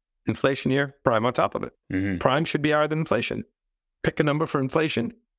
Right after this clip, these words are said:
Speaker 1: Interest rates should be higher than that. And they're not right now, right? So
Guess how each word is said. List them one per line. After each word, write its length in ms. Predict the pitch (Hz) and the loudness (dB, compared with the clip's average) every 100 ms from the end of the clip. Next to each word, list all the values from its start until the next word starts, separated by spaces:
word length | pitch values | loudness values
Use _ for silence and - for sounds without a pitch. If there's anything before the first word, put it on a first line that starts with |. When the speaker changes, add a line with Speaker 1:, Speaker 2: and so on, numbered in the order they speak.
| - | -4
Speaker 1:
Interest 260 | 120 123 | -2 0
rates 180 | 127 120 | 0 0
should 180 | - 123 | -2 0
be 100 | 117 | 0
higher 200 | 107 110 | 2 2
than 140 | 107 98 | 0 -2
that. 180 | - - _ _ _ _ _ _ - | -2 -4 _ _ _ _ _ _ 0
And 160 | 120 | 2
they're 120 | 123 117 | 2 2
not 260 | 113 107 | 2 2
right 180 | - 110 | 0 0
now, 280 | 113 - - _ _ _ _ | -2 -4 -6 _ _ _ _
right? 180 | 131 165 - _ _ _ | 2 2 -6 _ _ _
So 360 | - - 123 120 | -2 0 2 -2